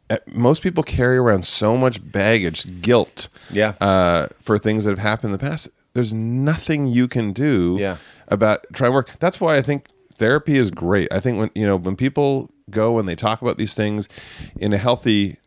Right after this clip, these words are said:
Speaker 1: environment, it's so important
Speaker 2: Yeah.
Speaker 1: because a lot of times your buddies or your girlfriends, they're not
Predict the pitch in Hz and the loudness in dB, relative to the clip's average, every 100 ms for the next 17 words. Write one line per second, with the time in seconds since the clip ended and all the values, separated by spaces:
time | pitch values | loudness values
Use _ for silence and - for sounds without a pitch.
0 | - 107 98 98 107 151 - - 120 - | -8 -2 2 2 2 0 0 -2 -2 0
1 | 147 123 160 175 135 113 113 107 - - | 0 0 2 0 2 2 2 0 -4 -20
2 | - - - - 135 160 190 170 175 170 | -20 -20 -6 0 0 0 -4 -2 0 0
3 | 156 135 - _ - 120 113 87 127 151 | 0 -4 -10 _ -2 0 0 0 0 4
4 | 151 143 139 107 92 87 90 135 143 139 | 4 4 2 2 2 0 0 0 0 0
5 | 135 127 120 - _ _ _ _ 123 147 | 0 2 0 -4 _ _ _ _ 0 0
6 | 143 165 185 | 2 0 -2